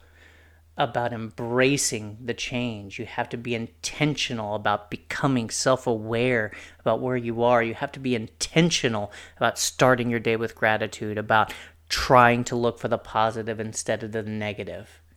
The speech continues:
You have to be intentional about those things. All right?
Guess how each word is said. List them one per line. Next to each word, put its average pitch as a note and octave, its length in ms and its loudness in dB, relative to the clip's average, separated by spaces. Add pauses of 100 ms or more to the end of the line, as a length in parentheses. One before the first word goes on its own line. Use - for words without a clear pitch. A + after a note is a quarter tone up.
(320)
You C3 160 -2
have C3+ 200 -2
to G3 80 -2
be F3+ 160 -2
intentional B2+ 960 -4
about G2 340 -4
those G#2 300 -6
things. G#2+ 600 -10 (1080)
All A2+ 100 2
right? A#2 320 0